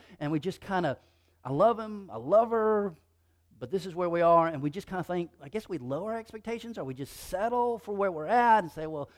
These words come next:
I thought it was gonna be all these great things, but it's not. This is what it is. Maybe I'm more realistic now," and we just settle.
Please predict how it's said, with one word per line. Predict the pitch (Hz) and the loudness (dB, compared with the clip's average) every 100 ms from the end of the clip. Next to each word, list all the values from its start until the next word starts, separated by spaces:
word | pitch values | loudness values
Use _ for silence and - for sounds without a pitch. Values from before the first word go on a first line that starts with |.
| - | -6
I | 143 | -4
thought | - 277 | 6 6
it | 330 | 6
was | 254 | 2
gonna | 247 | 6
be | |
all | 233 262 285 | 8 10 8
these | 262 196 | 6 4
great | 254 220 | 6 6
things, | - 233 226 165 | 4 2 0 -4
but | 165 | -4
it's | 151 180 | -4 2
not. | 214 220 208 185 | 8 10 8 6
This | 185 175 | 2 -2
is | |
what | 156 156 | -4 2
it | 196 | 6
is. | 226 220 151 | 6 6 2
Maybe | 196 202 | 0 2
I'm | 175 | 2
more | 165 147 | 2 0
realistic | 143 147 139 220 - 233 | 0 0 2 2 4 2
now," | 220 220 202 - - | 2 2 2 -4 -4
and | 175 | 0
we | 165 | 0
just | 131 147 - | 0 -6 -8
settle. | - - 247 165 110 | -6 2 6 6 4